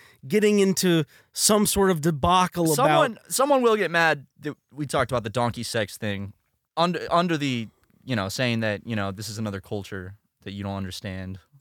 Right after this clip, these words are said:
Speaker 2: You know.
Speaker 1: So what? That's gross.
Speaker 2: It's sex with animals.
Speaker 1: Yes.
Speaker 2: That's, in my book, that's, that's always a no-no.
Speaker 1: If it
Speaker 2: Maybe, maybe that's from my, my American, my ignorant American viewpoint, but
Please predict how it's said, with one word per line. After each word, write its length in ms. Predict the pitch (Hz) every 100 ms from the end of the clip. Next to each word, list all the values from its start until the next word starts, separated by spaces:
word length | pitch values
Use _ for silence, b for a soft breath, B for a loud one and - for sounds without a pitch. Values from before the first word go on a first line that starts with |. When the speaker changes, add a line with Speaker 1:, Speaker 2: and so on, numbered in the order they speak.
| _ _
Speaker 2:
You 100 | 185
know. 60 | 190
Speaker 1:
So 180 | - 202
what? 300 | 139 170 113
That's 180 | 120
gross. 460 | - 101 98 143 120
Speaker 2:
It's 100 | 123
sex 280 | - 196 -
with 80 | 151
animals. 520 | 143 110 90 - -
Speaker 1:
Yes. 480 | 123 160 92 - - -
Speaker 2:
That's, 360 | 117 - - _ _ _
in 100 | 127
my 160 | 156 302
book, 240 | 185 185
that's, 240 | - 151 -
that's 220 | 143 -
always 340 | 160 180 139
a 60 | 113
no-no. 400 | 110 101 87 - _ -
Speaker 1:
If 60 |
it 20 | 175
Speaker 2:
Maybe, 200 | 208 247
maybe 240 | 214 247
that's 200 | 254 226
from 200 | - 202
my, 280 | 185 165 139
my 180 | 139 139
American, 640 | 127 135 147 - 127 110 107
my 120 | 110
ignorant 340 | 127 135 135
American 400 | 123 117 113 110
viewpoint, 480 | 104 117 - 98 90
but 180 | 104